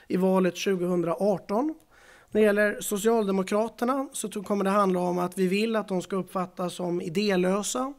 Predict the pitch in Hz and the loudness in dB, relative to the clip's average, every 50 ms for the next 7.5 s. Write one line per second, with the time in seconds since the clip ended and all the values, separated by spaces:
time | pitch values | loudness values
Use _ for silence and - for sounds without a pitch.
0 | - - - - - - - - 277 233 226 196 185 180 175 165 175 175 170 170 | -16 -20 -20 -20 -20 -20 -6 0 0 2 4 4 4 4 4 4 2 2 2 2
1 | 170 185 196 220 262 277 269 - _ - - - - - 175 185 185 185 - - | 2 2 2 0 -2 -4 -8 -12 _ -20 -20 -20 -8 -2 -2 -2 -2 -4 -8 -12
2 | - - - - 185 196 208 185 170 160 170 185 254 320 - _ _ _ _ _ | -8 -6 -4 0 2 2 2 2 2 2 0 0 -2 -2 -6 _ _ _ _ _
3 | _ - - - - - - _ _ - 240 220 208 208 196 190 196 208 202 202 | _ -20 -20 -20 -20 -20 -20 _ _ 2 4 6 6 6 6 4 2 2 4 4
4 | 202 190 185 185 185 202 196 190 190 185 - - 202 196 190 196 196 180 180 170 | 4 4 2 2 0 0 0 0 0 -2 -4 -4 -6 -6 -6 -4 -4 -4 -4 -4
5 | 170 175 165 - 175 170 165 165 - 190 165 151 202 226 226 196 180 180 190 214 | -4 -6 -6 -6 -6 -6 -6 -6 -6 -8 -8 -6 -6 -4 -4 -2 -2 -4 -4 -6
6 | 240 240 - _ - - 233 226 226 233 233 254 - _ - 202 208 190 175 190 | -8 -10 -16 _ -8 -6 -4 -4 -4 -6 -10 -14 -14 _ -4 -2 0 2 4 4
7 | 190 185 180 175 175 180 175 180 180 185 | 4 4 4 2 0 0 0 0 -2 -4